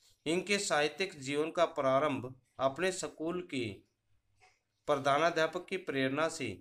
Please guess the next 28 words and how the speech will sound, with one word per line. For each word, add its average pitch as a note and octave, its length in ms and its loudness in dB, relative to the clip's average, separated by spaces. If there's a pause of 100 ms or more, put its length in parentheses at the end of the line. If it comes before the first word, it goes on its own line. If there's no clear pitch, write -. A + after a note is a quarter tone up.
(240)
ब्रजभाषा C#3+ 720 0
की F3 180 -6
समस्या C#3 420 -6
पूर्ति C3+ 380 -10
से D3+ 180 -12 (200)
हुआ। G2 160 -12 (880)
यानी A#2+ 220 -8
कि D3 120 -10
समस्या, B2+ 520 -6 (220)
ब्रजभाषा A#2+ 580 -4
की C3+ 160 -10
जो B2 140 -10
समस्या A2+ 420 -10
थी, A2+ 260 -14
उसकी C3 440 -8 (960)
पूरे D#3 240 2
करने D3 440 0
से A#2 220 -6 (500)
स्कूल D#3+ 460 -2
के F#3+ 180 -2
प्रधानाध्यापक, B2+ 920 -2
यानी B2+ 280 -4
स्कूल C3+ 400 -8
के C#3 220 -10 (440)
मुख्याध्यापक A#2 800 -6 (440)
की F3 140 0
प्रेरणा F3+ 520 2
से A2 220 -6